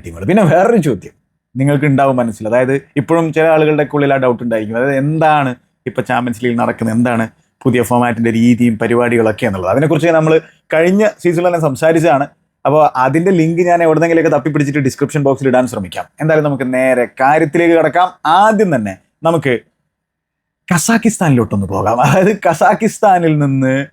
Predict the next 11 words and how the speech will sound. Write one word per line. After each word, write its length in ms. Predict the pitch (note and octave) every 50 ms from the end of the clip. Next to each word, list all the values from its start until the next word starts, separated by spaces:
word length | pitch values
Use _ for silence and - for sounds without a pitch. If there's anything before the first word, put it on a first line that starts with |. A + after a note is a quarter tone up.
| _ _ _ _ _ -
ഒരു 120 | B2+ C3 -
ക്ലബ്ബ് 280 | C#3 C3+ C3 C3 D3+ B2+
ചാമ്പ്യൻസ് 360 | C#3+ C3+ C3 C3+ C3+ A2+ C3+
ലീഗ് 120 | C3+ C3+
ഫുട്ബോൾ 280 | A2+ B2 A2+ G#2 B2 A#2+
കളിക്കാനായിട്ട് 440 | A#2 A2+ G#2+ - A#2 A#2 A2 G#2 G#2+
വരുന്നുണ്ട്. 320 | G#2 G2+ G2+ A2 G#2 G#2+ A2 - _ _ _ _ _ _ _ _ _ _ _ _ _ _ _ _ -
ഏതാണ് 200 | A#2+ B2+ C3+ C3+
ആ 60 | C3
ക്ലബ്ബ് 180 | B2 B2 A2+
എന്നറിയോ? 360 | A2+ G#2 F#2 F#2+ E2+ F2 -